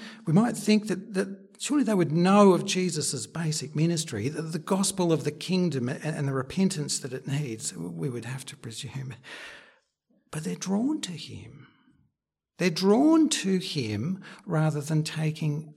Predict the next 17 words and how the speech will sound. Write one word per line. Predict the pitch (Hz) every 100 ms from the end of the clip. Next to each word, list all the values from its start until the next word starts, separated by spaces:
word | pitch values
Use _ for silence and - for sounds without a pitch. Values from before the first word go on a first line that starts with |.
| -
offence. | 135 - 190 160 101 - - - - _ _ _ _ _ _ _ _ _ _ _ _ _ _ _ _ _ _ _ _ _ _ _ _ _ _ _ _ _ _ _ _ _ _ _ _ _ _ _ _ _
If | - -
the | 160
gospel | 220 220 220 196
of | 156
the | 156
kingdom | - 156 156 131
is | 123
polarising | - - 170 170 160 131 110 110 113
people | 110 117 113 113 113
one | 147 151 165
way | 160 143 123 131 - -
or | - 139
the | 123
other, | 131 127 101 90 156 160 _ _ _ _ _ _ _ _ _ _ _ _ _ _ _ -
I | 160
reckon | 220 233 233